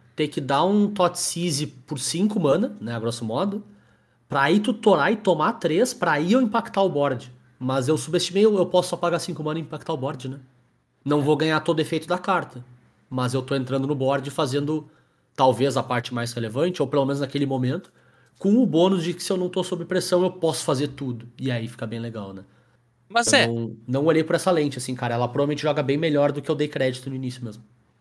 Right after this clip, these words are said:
Speaker 2: Mas é, mãozinha de propaganda, mãoz-, mu-, musiquinha de propaganda, mãozinha aqui na cintura. Como assim que não jogou na pré-se-, na spoiler season, cara?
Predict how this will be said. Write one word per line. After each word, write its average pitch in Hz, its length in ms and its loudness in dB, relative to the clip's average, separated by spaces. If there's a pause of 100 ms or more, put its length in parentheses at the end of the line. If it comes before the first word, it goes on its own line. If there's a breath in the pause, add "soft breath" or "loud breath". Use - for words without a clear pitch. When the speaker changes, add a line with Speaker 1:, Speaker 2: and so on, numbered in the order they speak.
(160)
Speaker 2:
Mas - 100 -6
é, 165 140 0 (100)
mãozinha 170 300 -2
de - 80 -8
propaganda, 175 500 0
mãoz-, 143 380 -6 (160)
mu-, 147 320 0
musiquinha 147 340 0
de - 60 -16
propaganda, 175 480 0
mãozinha 156 440 0
aqui 175 120 -6
na 170 120 -2
cintura. - 360 -10 (440)
Como 440 140 -2
assim - 140 2
que - 80 -20
não 202 100 0
jogou 156 240 0
na 143 100 2
pré-se-, - 380 -4
na 127 320 -2
spoiler 123 380 -2
season, 113 280 -8
cara? - 200 -20